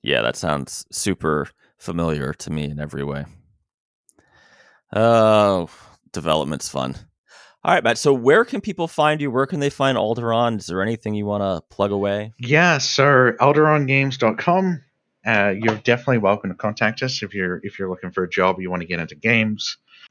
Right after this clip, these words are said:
Speaker 2: And if you wanna look at the games we've worked on, you can go to path of titans dot com.
Speaker 1: Awesome.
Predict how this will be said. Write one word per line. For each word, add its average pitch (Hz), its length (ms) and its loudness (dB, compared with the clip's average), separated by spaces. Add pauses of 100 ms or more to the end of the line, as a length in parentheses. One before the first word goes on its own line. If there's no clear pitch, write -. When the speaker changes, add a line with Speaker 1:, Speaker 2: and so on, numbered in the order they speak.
(260)
Speaker 2:
And 90 260 -2
if 92 140 -10
you 90 80 -2
wanna 90 160 0
look 92 180 -6
at 90 80 -14
the - 60 -20
games 90 320 -2
we've 92 100 -8
worked 95 300 -4
on, 95 240 -4
you 87 80 -20
can 85 120 -10
go 85 160 -8
to - 160 -14
path 90 220 -2
of 90 60 -16
titans 92 260 -4
dot 101 180 -6
com. 131 200 -6 (880)
Speaker 1:
Awesome. 110 400 0